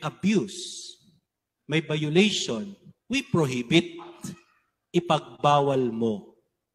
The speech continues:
para maayos yung, maiwasan yung violation or mapigilan yung pagkakomit noong abuse.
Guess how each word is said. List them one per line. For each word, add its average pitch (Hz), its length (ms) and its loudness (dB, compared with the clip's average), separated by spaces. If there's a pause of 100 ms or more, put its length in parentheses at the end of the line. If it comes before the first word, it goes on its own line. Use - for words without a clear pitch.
(320)
para 196 480 2 (400)
maayos 196 800 0
yung, 156 240 -4
maiwasan 190 720 2
yung 180 160 0
violation 175 1120 -4 (640)
or 202 320 4
mapigilan 160 800 -2
yung 147 320 -2
pagkakomit 180 880 0
noong 160 480 -2 (720)
abuse. 104 1120 -10